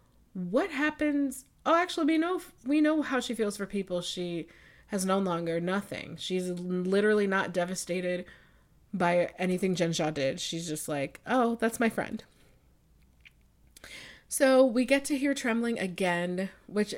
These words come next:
I, I guess is my favorite part. I'm, I can't lie. "Are you kidding me right now? Shut the fuck up. I'm sh-, I'm trembling. Like, I'm trembling. I'm trembling."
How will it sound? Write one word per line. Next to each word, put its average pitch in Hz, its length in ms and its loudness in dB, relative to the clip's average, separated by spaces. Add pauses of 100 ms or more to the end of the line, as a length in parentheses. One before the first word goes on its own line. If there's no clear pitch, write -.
I, 214 260 0
I 196 140 -4
guess 196 180 -4
is 180 200 -2
my 156 160 -4
favorite 151 300 -6
part. 151 200 -4
I'm, 156 140 -6
I - 120 -10
can't 147 200 -10
lie. 131 260 -6 (500)
"Are 330 160 2
you 370 440 4
kidding 403 580 6
me 440 220 4 (160)
right 508 260 2
now? 466 380 0 (200)
Shut - 640 -4
the - 60 -14
fuck - 760 -10 (100)
up. 294 340 4 (640)
I'm 392 160 4
sh-, - 280 2
I'm 370 140 0
trembling. 320 540 -2
Like, 311 260 2
I'm 370 240 4
trembling. 403 1300 0
I'm 403 200 2 (140)
trembling." 508 1200 2